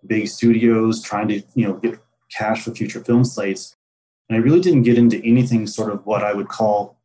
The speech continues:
consistent with compliance until you really started dealing with the remediation aspects of investigations with the S E C initially in my career.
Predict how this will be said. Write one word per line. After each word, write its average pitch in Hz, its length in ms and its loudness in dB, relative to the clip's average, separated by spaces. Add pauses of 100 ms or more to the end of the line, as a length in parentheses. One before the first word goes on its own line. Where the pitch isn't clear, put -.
consistent 117 420 -2
with - 140 -14
compliance 113 840 -2 (600)
until 117 540 4 (640)
you 117 100 2
really 123 160 6
started 113 500 -2
dealing 117 340 4
with 107 200 -2
the 104 280 -2
remediation 110 600 0
aspects 107 480 -4
of 101 120 -4
investigations 101 680 -6
with 95 100 -12
the 101 120 -4
S 95 160 -6
E 110 40 -6
C 101 200 -8
initially 95 360 -6
in 92 60 -6
my 90 140 -6
career. 95 540 -6